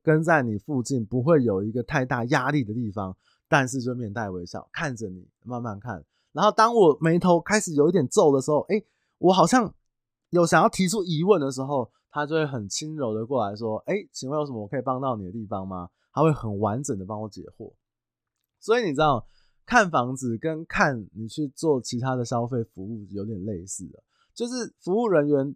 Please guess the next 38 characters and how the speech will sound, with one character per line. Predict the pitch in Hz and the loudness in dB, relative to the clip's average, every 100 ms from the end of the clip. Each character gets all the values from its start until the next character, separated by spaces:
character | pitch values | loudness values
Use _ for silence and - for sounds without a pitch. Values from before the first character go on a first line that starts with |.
| - | -2
给 | 156 151 | 0 2
你 | 170 | 0
的 | 123 | -2
感 | 120 107 95 | -2 -4 -6
觉， | 90 90 98 | -8 -8 -4
或 | 151 160 | 2 2
者 | |
是 | 139 | 0
说 | 151 160 | -2 -2
你 | 113 | -2
需 | - 151 | -4 -2
要 | 151 | -2
哪 | 127 87 | -4 -8
一 | 120 | -10
种 | 131 104 | -8 -8
的 | 95 | -8
这 | 120 | -8
个 | 117 | -8
服 | - 104 | -10 -10
务 | 123 | -8
方 | 107 104 104 | -6 -6 -8
式， | - 104 80 _ _ | -10 -12 -14 _ _
这 | - 269 | -6 2
个 | 208 | 4
也 | 131 | 4
是 | 156 | 2
一 | 190 | 0
个 | 170 | 0
很 | 120 | 0
重 | 151 156 | -2 0
要 | 151 | 2
的 | 123 | 0
事 | - 117 | -2 -4
情， | 107 90 | -4 -6
因 | 151 | -4
为 | 202 | -4
毕 | 175 190 | -2 -2
竟 | 160 170 | 0 -2